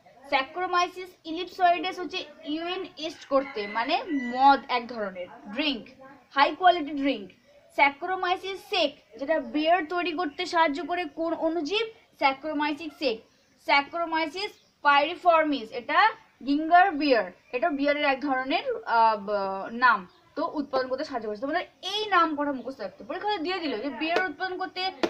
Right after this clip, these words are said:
কোন, আহ, অণুজীব ভূমিকা পালন করে, Saccharomyces cerevisiae, ওয়াইন ইস্ট,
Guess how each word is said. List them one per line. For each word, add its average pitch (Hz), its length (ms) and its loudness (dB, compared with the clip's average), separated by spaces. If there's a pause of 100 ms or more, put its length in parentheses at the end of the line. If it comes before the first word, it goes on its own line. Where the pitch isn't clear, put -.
(140)
কোন, 349 380 0
আহ, 302 160 2
অণুজীব 320 260 -2
ভূমিকা 320 240 -4
পালন 330 220 4
করে, 349 200 4 (340)
Saccharomyces 302 760 -2
cerevisiae, 285 520 -2 (460)
ওয়াইন 294 360 2
ইস্ট, 359 300 -10